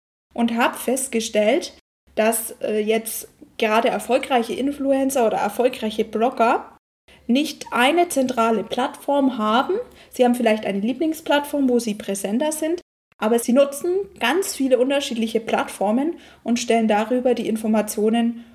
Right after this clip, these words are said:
unterschiedlich dar. Das heißt, zum Beispiel sind sie auf Instagram tätig und lassen da ihre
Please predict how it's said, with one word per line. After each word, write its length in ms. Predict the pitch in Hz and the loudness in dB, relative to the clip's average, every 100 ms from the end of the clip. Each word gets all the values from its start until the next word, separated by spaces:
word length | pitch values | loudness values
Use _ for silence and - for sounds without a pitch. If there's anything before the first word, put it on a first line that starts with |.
| _ | _
unterschiedlich 840 | - 208 208 220 220 214 220 214 - - | -4 2 4 2 0 -2 -2 -4 -10 -6
dar. 420 | - - 90 - - _ _ _ _ _ _ - | -6 -4 -6 -8 -12 _ _ _ _ _ _ -12
Das 140 | 220 | -4
heißt, 580 | 226 302 - - - - | 0 0 -2 -10 -16 -6
zum 260 | - 233 226 | 0 0 0
Beispiel 800 | 208 196 214 - 254 285 330 - | -2 -2 -2 -4 -2 0 -2 -8
sind 320 | - - 240 262 | -8 -2 0 0
sie 280 | 262 247 | 0 0
auf 380 | 190 190 202 - - | 2 2 2 -2 0
Instagram 800 | 220 220 285 269 277 262 294 285 | 0 0 0 0 0 0 0 -2
tätig 500 | 285 269 302 302 - | -2 -2 -2 -4 0
und 160 | 233 | 0
lassen 380 | 220 214 214 233 | 2 0 2 0
da 440 | 202 196 254 311 320 | 2 0 0 -2 -6
ihre 600 | 208 226 214 208 202 190 | -4 0 2 2 2 0